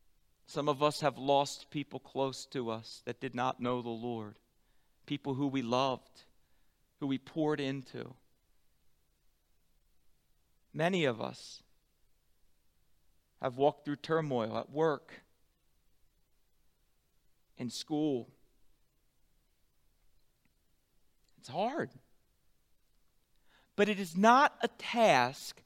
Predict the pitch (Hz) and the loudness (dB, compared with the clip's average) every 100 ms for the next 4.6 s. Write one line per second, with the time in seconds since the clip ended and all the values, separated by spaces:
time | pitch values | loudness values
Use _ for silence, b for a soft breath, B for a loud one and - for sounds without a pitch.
0 | _ _ - 185 - 180 180 175 160 - | _ _ -2 -2 0 0 0 -2 -4 -6
1 | 190 - 185 240 - 185 135 120 113 - | -6 -4 -2 -2 0 -4 -2 -2 -4 -10
2 | - _ _ _ 180 175 175 196 226 208 | -20 _ _ _ -2 0 4 4 4 2
3 | 135 135 123 120 123 131 b - - 240 | 4 4 4 0 -2 -6 b -16 -8 -4
4 | 240 147 117 - - | -2 -2 -4 -10 -16